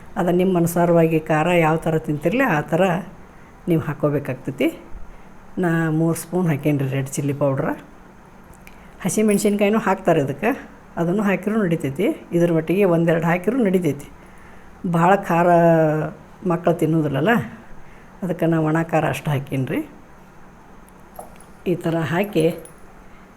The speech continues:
ಒಂದು ಚಿಟಿಕೆ ಹಿಂಗೆ ಹಾಕಬೇಕು, ಮತ್ತು ಅರ್ಧ ಸ್ಪೂನ್ ಗರಂ ಮಸಾಲ ಹಾಕಬೇಕು.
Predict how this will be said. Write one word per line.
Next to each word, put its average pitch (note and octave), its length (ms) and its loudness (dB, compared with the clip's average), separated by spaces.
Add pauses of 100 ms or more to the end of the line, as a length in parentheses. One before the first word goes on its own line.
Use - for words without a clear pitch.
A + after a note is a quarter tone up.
(400)
ಒಂದು E3 120 -4
ಚಿಟಿಕೆ E3 680 0
ಹಿಂಗೆ F3+ 340 0
ಹಾಕಬೇಕು, D3+ 440 -4 (440)
ಮತ್ತು F3+ 160 -6
ಅರ್ಧ D#3 200 -4
ಸ್ಪೂನ್ E3 540 -2 (560)
ಗರಂ F3 240 2
ಮಸಾಲ D3+ 320 -2
ಹಾಕಬೇಕು. C#3+ 500 -4